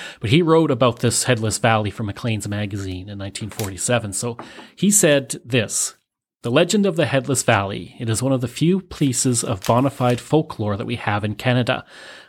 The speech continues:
I think you will agree that it is a pretty good legend too, for it has something of almost everything in it." And it does. It's, it's this remote place that barely any Canadian has ever gone to.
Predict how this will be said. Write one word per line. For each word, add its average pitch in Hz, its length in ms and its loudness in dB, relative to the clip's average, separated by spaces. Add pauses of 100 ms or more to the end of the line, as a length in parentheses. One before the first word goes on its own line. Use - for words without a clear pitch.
I 120 60 0
think 143 240 0
you 196 60 4
will 214 100 4
agree 165 500 4
that 120 180 0
it 127 40 4
is 127 120 2
a 151 40 0
pretty 170 280 0
good 156 200 2
legend 127 360 2
too, 110 360 2
for - 260 -8
it 101 60 -4
has 107 100 0
something 131 340 0
of 117 80 -2
almost 123 340 -2
everything 127 540 0
in 123 160 -2
it." - 220 -10 (580)
And 143 140 4
it 147 100 2
does. 175 240 2
It's, 110 400 -2 (640)
it's - 140 -2
this 127 140 2
remote 143 240 4
place 139 320 2
that 110 160 -6 (340)
barely 143 340 4
any 120 180 4
Canadian 101 440 -2
has 95 160 0
ever 95 100 -6
gone 95 260 -6
to. 101 380 -8